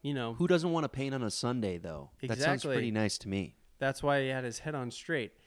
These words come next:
Speaker 1: And when he turned forty and was able to collect a pension from the state,
Speaker 2: An early pension?
Speaker 1: he retired at the age of forty-one.
Speaker 2: What?
Speaker 1: And first of all, pensions sounds nice,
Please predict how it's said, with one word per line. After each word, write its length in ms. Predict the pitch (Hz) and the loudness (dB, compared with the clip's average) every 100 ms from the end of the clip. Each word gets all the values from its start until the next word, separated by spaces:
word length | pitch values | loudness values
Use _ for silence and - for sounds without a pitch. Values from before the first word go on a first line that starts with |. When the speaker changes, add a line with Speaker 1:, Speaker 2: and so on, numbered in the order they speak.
| _ _ - | _ _ -6
Speaker 1:
And 120 | 127 | -4
when 100 | 131 | -2
he 100 | 123 | -4
turned 380 | - - 180 143 | -4 0 0 0
forty 560 | - 160 180 156 123 | -8 -2 2 2 0
and 160 | 123 123 | -2 -4
was 140 | 123 | -2
able 180 | 131 127 | -2 -2
to 100 | 123 | -4
collect 320 | 127 123 120 - | -8 -6 -6 -6
a 40 | |
pension 800 | - - 165 175 - 117 110 123 - _ - _ | -8 -4 -2 -4 -2 -2 -2 -4 -10 _ -20 _
from 180 | - 117 | -6 -4
the 60 | 110 | -2
state, 420 | - - 110 107 | -6 -4 -4 -2
Speaker 2:
An 100 | 131 - - | -2 -4 -4
early 400 | 127 165 175 104 | -2 0 -2 -4
pension? 680 | - 117 147 - 107 - 92 _ | -10 -8 -8 -8 -12 -14 -20 _
Speaker 1:
he 260 | - 135 | -6 -2
retired 640 | 123 127 - 165 202 143 123 | 0 -2 2 4 4 4 2
at 100 | 117 | 0
the 80 | 117 | -2
age 220 | 123 120 | -4 -4
of 100 | 113 | -6
forty-one. 760 | - 131 117 113 131 101 92 123 | -4 -4 -2 -2 -2 -2 -6 -14
Speaker 2:
What? 560 | 139 196 269 - - - _ _ - | -12 -8 -8 -8 -10 -10 _ _ -6
Speaker 1:
And 420 | 135 131 120 110 - _ | 0 2 2 -2 -10 _
first 240 | - 131 - | -4 -4 0
of 60 | |
all, 440 | 123 117 113 113 _ _ | 4 4 2 -2 _ _
pensions 520 | 127 117 113 110 113 | -2 -2 0 0 0
sounds 540 | - - - 143 117 127 | -4 -10 -2 0 0 -2
nice, 480 | 117 104 107 - | -2 -2 -4 -6